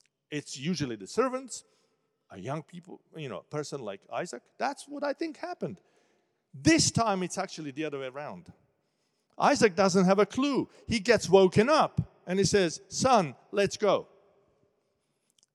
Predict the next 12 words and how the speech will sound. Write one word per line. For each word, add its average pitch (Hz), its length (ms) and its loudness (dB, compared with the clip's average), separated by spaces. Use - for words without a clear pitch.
Everything's 147 460 -8
ready. 151 300 -6
So - 160 -4
now 196 380 2
they, 156 240 -4
they're 139 140 -8
going. 202 280 -6
It - 1300 -20
took 220 140 -14
him 196 140 -2
three 226 200 -10
days. 147 440 -4